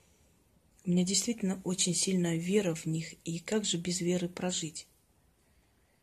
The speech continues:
Э, если я воочию видела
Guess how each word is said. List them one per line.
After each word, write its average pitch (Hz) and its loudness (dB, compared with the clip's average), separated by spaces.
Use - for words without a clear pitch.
Э, 165 2
если 202 6
я 196 4
воочию 190 4
видела 165 0